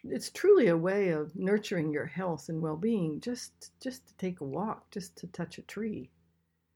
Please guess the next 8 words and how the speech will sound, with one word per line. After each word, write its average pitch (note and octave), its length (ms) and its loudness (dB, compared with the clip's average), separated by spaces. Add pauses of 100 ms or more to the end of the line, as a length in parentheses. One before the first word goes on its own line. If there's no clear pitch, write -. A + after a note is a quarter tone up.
(2000)
So - 140 -4
let's - 180 2
look - 140 6
at - 80 -18
the G3+ 80 2
home A3 300 2
space - 480 -6
too. F3+ 360 -4